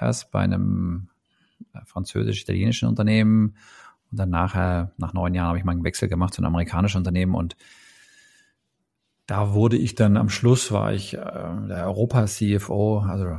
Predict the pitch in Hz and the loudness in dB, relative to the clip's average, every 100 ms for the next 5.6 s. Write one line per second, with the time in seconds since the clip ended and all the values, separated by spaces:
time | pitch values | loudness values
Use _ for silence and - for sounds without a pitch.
0 | - - 90 95 98 101 90 90 98 95 | -10 -8 -4 -4 -4 -4 -6 -6 -6 -4
1 | 98 101 90 85 85 _ - 240 _ - | -4 -2 -2 -4 -8 _ -16 -16 _ -14
2 | - - - - 101 113 113 - 101 - | -10 -4 -4 -2 2 2 2 0 -4 -2
3 | 117 107 - 113 101 104 101 104 104 101 | -6 -4 -4 -2 -2 -2 -2 -2 -2 -2
4 | - 98 98 98 - - 92 92 95 123 | -6 -4 -4 -6 -8 -6 -2 0 0 2
5 | 127 190 127 - - - | 4 4 4 0 -10 -12